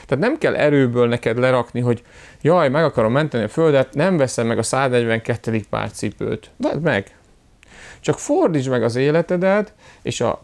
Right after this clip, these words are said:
a lelki fejlődésedet tedd életed középpontjává újra, mert erről megfeledkeztünk évtizedekig,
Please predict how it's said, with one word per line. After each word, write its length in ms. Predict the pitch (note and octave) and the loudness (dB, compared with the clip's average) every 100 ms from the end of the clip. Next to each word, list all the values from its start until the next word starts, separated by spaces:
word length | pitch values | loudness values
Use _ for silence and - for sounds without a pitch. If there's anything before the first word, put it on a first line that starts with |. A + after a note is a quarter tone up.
| - | -6
a 280 | A2 A2 - | -4 -4 -4
lelki 460 | C#3 A#3 G#3+ - | -2 0 0 -2
fejlődésedet 840 | A#2 - C3+ B2 A#2 G#2 - G#2+ G#2+ | -6 -2 2 2 2 -2 -4 -6 -6
tedd 220 | - G#2 | -6 -4
életed 460 | B2+ B2 A2+ F2 - | -2 0 0 -4 -8
középpontjává 1040 | A2 - G#2 - B2 C3 - C#3+ D#3 C#3+ | -8 -4 -4 -2 -4 -2 -2 0 0 0
újra, 580 | - G#2+ A2 A2+ F3+ A#3+ | 0 0 0 0 0 -2
mert 160 | - D3+ | -2 2
erről 200 | D#3 F#3 | 2 2
megfeledkeztünk 840 | A3 A3+ - C3+ - B2 - B2 | 0 0 0 0 0 -4 -4 -4
évtizedekig, 1120 | A#2 A#2 - B2+ C3+ C3 C#3 D#3 F3 G#3+ B3+ | 0 -2 -2 -2 0 0 0 2 2 4 0